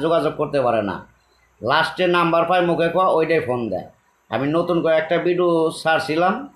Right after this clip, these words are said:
ওই নাম্বার পায় পায় ফোন দেয়, আমার বলছে, আমি কই আমার, আর ওরা করে কি লেখে আমার নাম্বারটি কাইটে দিয়ে ওরা ভিডিও করে ছাইড়া দেয়। সাংবাদিকরাও নিয়ে হেরে করে কি, কয় ছাইড়ে দিছি। ওরাও এখন বেচে না, না বেচে, তাও শিওর জানি না।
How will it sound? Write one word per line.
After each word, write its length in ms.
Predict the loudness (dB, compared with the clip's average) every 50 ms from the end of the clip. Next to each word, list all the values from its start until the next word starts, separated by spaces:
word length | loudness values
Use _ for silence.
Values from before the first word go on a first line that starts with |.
| _ _ _ _ _ _ _
ওই 140 | -2 0 0 2 2 2
নাম্বার 300 | 2 0 2 0 0 0 2 2
পায় 160 | 0 2 2
পায় 180 | 2 2 0 0 0
ফোন 120 | 0 -2 0 0
দেয়, 120 | 2 2 2
আমার 140 | 2 0 0 0
বলছে, 240 | 0 0 0 0 0
আমি 160 | 0 0 0 0
কই 120 | 0 2 2 2
আমার, 140 | 2 0 _ _ _ _ _ _ -4
আর 220 | 0 2 2 4 4 4 4
ওরা 160 | 4 2 2 2
করে 160 | 2 2 2 2 2
কি 80 | 2 2 2 4
লেখে 280 | 2 2 2 2 4 4 4
আমার 160 | 4 2 2 2 2
নাম্বারটি 340 | 2 2 2 0 0 0 0 0 0
কাইটে 240 | 0 0 0 0 -2 0
দিয়ে 120 | 2 2 2 2
ওরা 160 | 2 4 4 4 2 2 0 0
ভিডিও 200 | -2 -2 0 0 0
করে 160 | 2 0 0 0 0
ছাইড়া 220 | 0 2 2 0 0
দেয়। 140 | -2 -8 -8 -12 -20 -20 _ _ _ _ _ -12
সাংবাদিকরাও 800 | -2 0 2 2 4 2 2 2 2 0 0 2 2 2 4 2 2 2
নিয়ে 160 | 2 2 2 4 2
হেরে 160 | 2 2 2 2
করে 160 | 2 2 2 2 0
কি, 100 | 0 0 0 -2 -4 -6 -18 -20 -20 _ _ _ -18 -18 -18 -18 _ -20 -20 -6
কয় 160 | -2 0 0 0 0
ছাইড়ে 240 | 0 2 2 4 2 2
দিছি। 220 | 0 -4 -2 -2 0 0 2 2
ওরাও 240 | 2 2 4 4 4 4
এখন 140 | 4 2 2 2
বেচে 360 | 2 0 0 0 0 0 0 2 0 0 -2 -8 -20 _ _ _ _ -6
না, 80 | -4 -2 0 2
না 80 | 2 4 4
বেচে, 360 | 2 2 0 0 -2 0 2 2 2 0 -2 -2
তাও 160 | 0 2 2 2 0 -2
শিওর 240 | -4 -2 0 0 -2 0 0
জানি 220 | 0 2 2 0 0 0
না। 80 | 0